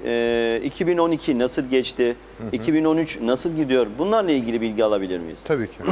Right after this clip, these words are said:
Speaker 2: <clears throat> Şimdi Salim Bey, öncelikle, e, büyüme oranlarından bahsettiniz. E, Türkiye'nin büyüme oranı dünyadaki birçok ülkeyi kıskandıran mahiyette. E, doğru ama yetmiyor.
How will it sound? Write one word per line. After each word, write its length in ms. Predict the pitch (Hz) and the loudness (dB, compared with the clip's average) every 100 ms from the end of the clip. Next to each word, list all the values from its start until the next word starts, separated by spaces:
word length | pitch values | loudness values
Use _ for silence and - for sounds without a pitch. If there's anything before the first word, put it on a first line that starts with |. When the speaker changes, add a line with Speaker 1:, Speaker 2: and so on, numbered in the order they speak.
| 190 - 147 | 0 0 -6
Speaker 2:
<clears throat> 440 | 127 - - - - | -10 -12 -20 -20 -12
Şimdi 220 | 165 156 | -10 -4
Salim 380 | 175 180 160 104 | 0 0 0 -2
Bey, 120 | 95 - - - - | -4 -6 -20 -14 -6
öncelikle, 560 | 147 160 151 - 139 | -4 -4 -6 0 0
e, 60 | 117 - 107 98 87 76 71 73 78 110 | 0 -6 -4 -4 -4 -8 -10 -12 -12 -6
büyüme 200 | 135 151 | -4 -2
oranlarından 680 | 139 131 123 120 120 117 104 | 0 0 0 -2 -2 -4 -2
bahsettiniz. 760 | 92 - 85 - 110 - - - - - | -2 -4 -12 -10 -10 -10 -12 -16 -20 -10
E, 140 | 92 87 - | -8 -8 -8
Türkiye'nin 520 | 135 117 123 127 117 | -12 -6 -6 -6 -6
büyüme 220 | 113 127 | -6 -2
oranı 400 | 123 110 104 117 - - - - | -2 -2 -4 -6 -10 -20 -20 -8
dünyadaki 600 | 113 113 110 113 - 135 | -6 0 0 0 -6 -6
birçok 280 | 165 - - - | -6 -6 -10 -10
ülkeyi 260 | 98 - 135 | -10 -6 -6
kıskandıran 640 | - - 113 107 107 120 90 - | -6 -8 -4 -2 0 0 0 -8
mahiyette. 580 | 87 90 85 - - 101 - - - - - - - 95 | -8 -6 -6 -8 -6 -8 -8 -20 -20 -20 -20 -20 -16 -8
E, 380 | 95 95 95 95 92 - - - - - 135 | -4 -2 -2 -4 -6 -12 -20 -20 -20 -4 2
doğru 360 | 170 175 190 - - - 135 | 2 2 -2 -6 -18 -8 -2
ama 180 | 151 | 0
yetmiyor. 420 | 151 135 - 87 | 2 0 -4 -14